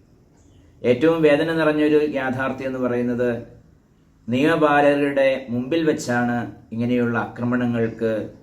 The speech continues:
ഉണ്ടായിട്ടുള്ളത് എന്നുള്ളത് വേദനയോടുകൂടി ഞങ്ങൾ, ഏഹ്, ഇവിടെ പ്രതിഷേധത്തോടുകൂടി അറിയിക്കുന്നു. ഇതിന് ഉചിതമായ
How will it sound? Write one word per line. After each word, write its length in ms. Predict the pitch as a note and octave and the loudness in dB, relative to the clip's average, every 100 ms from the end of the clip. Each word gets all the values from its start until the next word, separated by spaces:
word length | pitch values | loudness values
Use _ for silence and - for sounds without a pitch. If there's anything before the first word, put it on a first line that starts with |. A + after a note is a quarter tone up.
| - - _ G2 - | -20 -20 _ -16 -6
ഉണ്ടായിട്ടുള്ളത് 880 | A#2+ A#2 B2+ C#3 C#3 B2 B2 A#2 A#2+ A2 - - A2+ | -2 0 2 2 0 0 0 2 0 -2 -6 -10 -6
എന്നുള്ളത് 500 | A2 A2 G#2+ G#2 G#2+ F#2+ | -6 -4 -4 -2 -2 -4
വേദനയോടുകൂടി 920 | F#2+ G#2+ A2+ B2+ C3+ C3 A#2+ A2+ A2 G#2+ G2+ - | -2 0 0 2 2 2 0 0 0 -2 -4 -10
ഞങ്ങൾ, 300 | G#2 G#2 G#2 G2+ G2 - - - | -10 -8 -4 -4 -4 -8 -16 -12
ഏഹ്, 220 | G2 F#2+ | -8 -6
ഇവിടെ 300 | F#2+ G2 G2 | -6 -6 -6
പ്രതിഷേധത്തോടുകൂടി 1120 | G2 G2+ A2+ A2+ B2+ B2+ B2+ C3 B2 A2+ G#2+ G#2 | -6 -6 -4 -2 0 0 0 0 0 0 0 -4
അറിയിക്കുന്നു. 560 | F#2+ F#2 G2+ G2+ F#2 - - _ _ _ _ _ _ _ _ - - _ _ - | -6 -4 -4 -4 -10 -14 -18 _ _ _ _ _ _ _ _ -20 -20 _ _ -6
ഇതിന് 340 | B2+ C#3+ D3+ D3 | 0 2 4 2
ഉചിതമായ 680 | C#3 B2 D3 D3+ C#3+ C3+ | 2 0 2 2 2 0